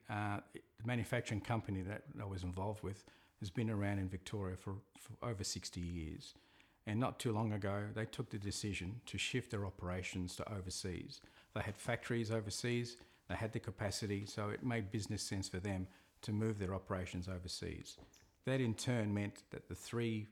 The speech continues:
large factories, complexes here, had to close.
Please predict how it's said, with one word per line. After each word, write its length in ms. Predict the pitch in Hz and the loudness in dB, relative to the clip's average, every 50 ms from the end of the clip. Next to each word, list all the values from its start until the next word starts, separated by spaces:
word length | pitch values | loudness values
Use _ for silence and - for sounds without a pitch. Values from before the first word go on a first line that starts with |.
| - - _ _ _ _ _ - | -12 -20 _ _ _ _ _ -2
large 320 | - 107 104 101 - - | 0 0 0 0 -2 -4
factories, 500 | - - 117 104 - - - 87 98 - | -2 -2 -2 -2 -2 -2 -4 -4 -4 -4
complexes 580 | - - 120 107 - - 104 - - - 98 - | -4 -4 -4 -4 -4 -4 -8 -6 -6 -8 -8 -4
here, 340 | - - 127 127 123 120 123 - - - _ _ _ _ _ _ | -2 0 2 2 2 0 -2 -8 -18 -20 _ _ _ _ _ _
had 160 | - 120 - | -6 -6 -6
to 80 | - - | -6 -8
close. 560 | - - 113 92 80 - - - - - - | -8 -4 -4 -4 -4 -4 -6 -10 -12 -14 -14